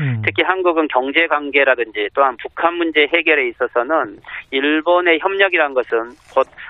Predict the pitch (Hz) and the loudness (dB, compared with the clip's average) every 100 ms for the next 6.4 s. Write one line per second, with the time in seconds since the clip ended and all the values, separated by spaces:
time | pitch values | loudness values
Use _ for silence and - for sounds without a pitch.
0 | - 107 135 - 170 160 - 131 156 175 | -2 -2 -2 -2 0 0 0 -2 -2 0
1 | 156 151 123 - 127 120 147 160 170 120 | 0 2 -2 -2 0 0 2 -2 -4 -8
2 | 113 147 196 208 196 214 - 202 185 165 | -4 -2 2 2 2 0 0 0 0 2
3 | 147 - 151 147 - - 156 180 156 113 | 2 4 2 2 -2 -4 -2 0 0 0
4 | 127 143 110 98 95 - 160 151 120 117 | -2 -2 -2 -2 -8 -10 -6 -2 -2 0
5 | 143 160 202 196 170 165 147 143 185 180 | 2 2 4 2 2 0 -2 -2 -4 -2
6 | 165 147 143 | -4 0 0